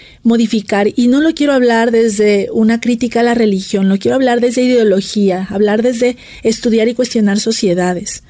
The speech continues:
No hay forma de que ninguna de nosotras alcance a llegar al ideal de esa mujer que sin ser tocada ofreció su cuerpo para engendrar.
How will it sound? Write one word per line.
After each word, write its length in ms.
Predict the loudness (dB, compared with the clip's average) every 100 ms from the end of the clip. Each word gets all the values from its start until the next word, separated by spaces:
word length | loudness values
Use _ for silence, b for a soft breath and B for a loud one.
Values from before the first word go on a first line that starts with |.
| _ _
No 140 | 0 2
hay 100 | 0
forma 500 | 0 0 2 2 0
de 100 | 0
que 120 | 2
ninguna 400 | 2 2 2 2
de 80 | 2
nosotras 580 | 2 0 0 0 -2 -2
alcance 460 | -2 0 -2 0 0
a 20 |
llegar 480 | 0 0 0 -2 -2
al 180 | 0 0
ideal 540 | 2 2 2 2 2
de 100 | 2
esa 200 | 2 2
mujer 360 | 2 2 -2 -2
que 120 | 0
sin 180 | 0 2
ser 160 | 0
tocada 560 | -2 -2 -2 0 0 0
ofreció 320 | 0 0 0
su 160 | -2 -2
cuerpo 320 | -2 -2 -2
para 160 | 0
engendrar. 480 | 0 0 -2 -2 -6